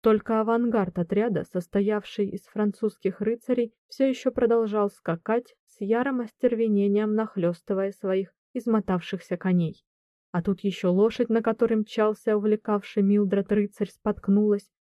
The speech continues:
Всадник едва удержался в седле, но при этом выпустил повод лошади саксонки, и животное, рванувшись в сторону,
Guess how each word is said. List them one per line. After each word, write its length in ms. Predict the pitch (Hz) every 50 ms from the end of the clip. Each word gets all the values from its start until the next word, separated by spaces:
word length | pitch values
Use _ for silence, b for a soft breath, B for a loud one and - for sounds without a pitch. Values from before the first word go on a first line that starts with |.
| _ _ _
Всадник 480 | _ - - 190 196 180 202 196 175 -
едва 240 | 208 185 190 202 202
удержался 640 | 202 190 208 202 196 202 208 202 196 - - 185
в 80 | 175 -
седле, 400 | - 208 185 196 208 240 214 170
но 160 | 160 170 175
при 160 | - 196 202
этом 340 | 214 214 - 208 196 190 185
выпустил 560 | 185 208 226 220 - 208 - - - 185 185
повод 420 | 180 _ 208 208 185 185 180 - -
лошади 380 | 185 190 185 - 208 180 180
саксонки, 720 | 175 - 180 175 - - _ - 233 247 240 226 - 226 226 b b b b b -
и 80 | 233
животное, 540 | 214 254 254 233 269 269 269 233 233 226 226
рванувшись 640 | 233 190 202 214 214 233 233 - - 220 208 -
в 60 | _ -
сторону, 500 | _ - 240 247 247 233 226 226 220